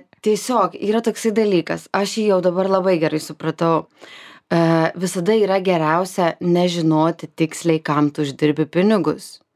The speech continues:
Nes jeigu tu uždirbi kažkam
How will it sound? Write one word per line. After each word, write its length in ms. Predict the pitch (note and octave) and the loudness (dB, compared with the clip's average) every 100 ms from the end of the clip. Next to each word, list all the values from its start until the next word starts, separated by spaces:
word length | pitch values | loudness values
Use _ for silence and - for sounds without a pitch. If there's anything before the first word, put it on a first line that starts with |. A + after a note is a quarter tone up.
| _ _ _ _ - - | _ _ _ _ -16 0
Nes 240 | E3 D#3+ | 0 2
jeigu 320 | F3 F3 F3+ | 2 2 0
tu 240 | F#3 - F3+ | -2 0 2
uždirbi 480 | F#3 D#3 E3 E3 G3 | 2 0 0 0 0
kažkam 800 | F#3 D#3+ - D3+ D3 D#3+ A3 | -2 -4 -4 0 0 0 -4